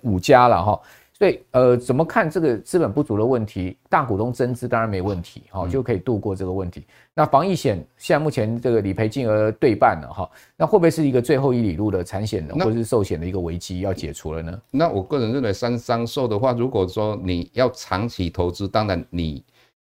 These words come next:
Speaker 2: 风险也是很高，但是你的报酬率将来也是很大啦。
Speaker 1: <laughs>
Speaker 2: 那对于产险来讲的话，好像就像我们刚才讲到兆丰金啊、富邦啊等等这些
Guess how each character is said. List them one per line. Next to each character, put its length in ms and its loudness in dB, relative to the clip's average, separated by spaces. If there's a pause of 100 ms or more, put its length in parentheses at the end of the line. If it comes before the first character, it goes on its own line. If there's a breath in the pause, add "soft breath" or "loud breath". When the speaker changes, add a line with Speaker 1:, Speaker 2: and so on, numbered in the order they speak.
(240)
Speaker 2:
风 160 2
险 160 0
也 60 0
是 120 -2
很 220 0
高， 160 2
但 160 0
是 100 -2
你 120 0
的 80 0
报 180 4
酬 140 0
率 100 -2
将 220 0
来 100 0
也 100 -8
是 140 -6
很 200 -4
大 200 2
啦。 180 -4 (100)
Speaker 1:
<laughs> 160 2
Speaker 2:
那 120 4 (160)
对 220 6
于 40 6
产 300 0
险 180 0
来 140 2
讲 240 -2
的 80 2
话， 160 4
好 100 2
像 280 -2
就 180 -2
像 220 -2
我 80 -2
们 80 -4
刚 120 0
才 140 -4
讲 180 -4
到 120 -2
兆 200 4
丰 220 2
金 240 0
啊、 80 2
富 140 0
邦 260 2
啊 80 2
等 180 2
等 200 2
这 100 -2
些 140 0